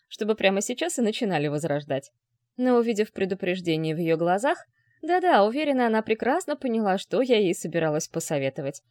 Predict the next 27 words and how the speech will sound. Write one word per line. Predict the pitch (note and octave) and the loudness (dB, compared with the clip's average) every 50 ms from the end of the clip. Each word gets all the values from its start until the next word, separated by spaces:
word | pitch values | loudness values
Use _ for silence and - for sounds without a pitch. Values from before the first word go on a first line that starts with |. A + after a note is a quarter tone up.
| _ _ _ _ | _ _ _ _
проглотила | - B3+ A#3 A3+ A3+ A3 A3 - D4 D4+ C#4+ C4 G3+ | -2 0 2 4 4 4 2 2 0 0 2 2 2
рвущуюся | E3+ D3+ F3 E3 - - G3 F3+ - E3+ | 0 0 -2 -2 -2 -2 -2 -2 -2 -4
с | F#3+ - | -6 -4
языка | D#3+ D#3 D#3 D#3+ D#3 - D3+ D3+ | -4 -4 -4 -4 -4 -4 -6 -8
фразы. | - - C3+ B2+ B2 B2 - C3 C#3+ - _ _ _ _ _ _ _ _ _ _ - | -6 -6 -6 -6 -6 -6 -8 -12 -14 -16 _ _ _ _ _ _ _ _ _ _ -6
Вместо | A3 G#3+ A3+ - - B3 | -4 -4 -4 -2 -2 -2
этого, | - - C#4 E4 E4+ - C#4 A3+ G3 | 0 2 2 0 0 -2 -2 -2 -2
как | - E3 D#3+ - - | -2 -2 -2 -2 -4
и | C#3 | -6
остальные, | D3+ - - F#3 F#3 G#3+ B3+ C#4+ C#4 B3+ C4 - _ _ | -6 -4 -4 -4 -2 -2 -2 -2 -4 -4 -6 -8 _ _
стала | - - - C#4+ D4 D4 C#4+ | -20 -6 -4 0 0 0 0
следить | C#4 - A3+ F#3+ E3 D#3+ F3+ G#3 F#3+ | -2 -2 -4 -4 -2 -2 -4 -2 -2
за | F#3+ E3 | -4 -4
происходящим. | - - D3 D3+ - - - C#3 C3+ - C3 C3 - - - D3 D#3 - _ _ _ _ _ _ _ _ _ _ _ _ _ _ _ | -4 -4 -6 -6 -6 -8 -8 -8 -6 -6 -6 -8 -8 -12 -16 -18 -20 -20 _ _ _ _ _ _ _ _ _ _ _ _ _ _ _
Перед | - A#3+ G#3+ G#3 D#3 | 0 2 2 2 0
взорами | E3 E3 E3 D#3 D3+ D#3 D#3+ F3+ | 0 0 0 0 0 0 0 -2
гостей | F#3 F#3+ G3+ G#3 G#3+ - - D4 E4 E4 | 0 2 2 2 0 -2 -2 -2 -2 -2
творилось | - - A3+ A3+ A3 A3 G#3 F#3+ F#3 F#3 - - | -4 -4 -4 -2 0 0 2 2 2 0 0 -4
волшебство. | E3 D#3 E3 - - - - - - - C#3 C#3 C3+ C#3+ - _ _ _ _ _ _ _ - | -6 -6 -6 -8 -10 -12 -12 -14 -12 -8 -8 -6 -6 -8 -10 _ _ _ _ _ _ _ -2
Неужели | A3 G#3+ A3 A3 A#3+ D#4+ D#4+ D#4 | 0 2 2 2 2 0 0 0
и | - - | -2 -2
наше | G#3 G3+ G#3 A3 D#3+ - F#3+ | 0 0 0 0 0 0 -2
обручение | E3 D3 F3 F3 E3 - - C#4+ D4 B3 G3+ F#3+ | -4 -2 -2 -4 -2 -2 -2 0 0 0 0 -2
было | F3+ F#3+ G3 G3 | -2 -2 -2 -2
таким | - G3 G3+ - F#3+ F3 | -2 -2 -2 -4 -6 -6
же | F#3 - F#3+ | -6 -8 -6
прекрасным? | - F#3 F3+ - - D3 C3+ C#3 - - C#3 E3 | -6 -6 -6 -6 -6 -8 -8 -8 -10 -12 -16 -16